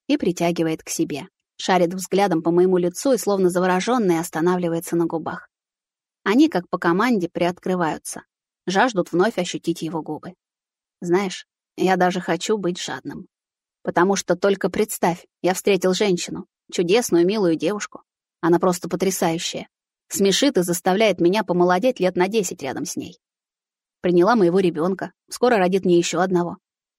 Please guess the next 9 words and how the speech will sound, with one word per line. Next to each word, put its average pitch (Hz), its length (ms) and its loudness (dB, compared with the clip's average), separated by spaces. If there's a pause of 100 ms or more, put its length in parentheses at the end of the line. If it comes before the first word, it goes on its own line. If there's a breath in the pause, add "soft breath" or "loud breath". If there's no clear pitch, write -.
(160)
Опутала 208 480 2
меня 185 280 4
своим 202 300 0
очарованием, 185 680 2
и 185 60 0
я 240 140 0
решил 220 280 -2
ей 185 200 0
сдаться. 147 480 -8